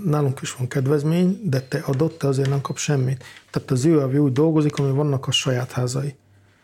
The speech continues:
Utána vannak az, mit tudom, megyei vagy kantoni házak, meg vannak magánházak. És akkor oda jön a, a, az Ö A V-nek a, a instruktora, és akkor azt mondja, hogy adok magának százezer eurót,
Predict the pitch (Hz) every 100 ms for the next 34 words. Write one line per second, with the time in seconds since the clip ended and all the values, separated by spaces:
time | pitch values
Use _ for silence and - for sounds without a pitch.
0 | _ _ - - _ - - - 131 127
1 | 143 135 127 131 123 143 135 - 127 123
2 | 127 131 127 117 - - 127 143 143 135
3 | 147 143 190 190 - 143 123 135 131 131
4 | 131 120 117 123 131 - - _ _ -
5 | - - 151 135 127 127 123 - 135 139
6 | 151 139 131 120 120 123 - 123 135 -
7 | 131 131 - _ _ - _ _ 180 185
8 | 180 170 151 139 131 139 139 131 - 165
9 | 165 131 131 - - - - - 151 131
10 | 131 143 131 123 131 - 143 123 113 131
11 | 165 185 185 175 -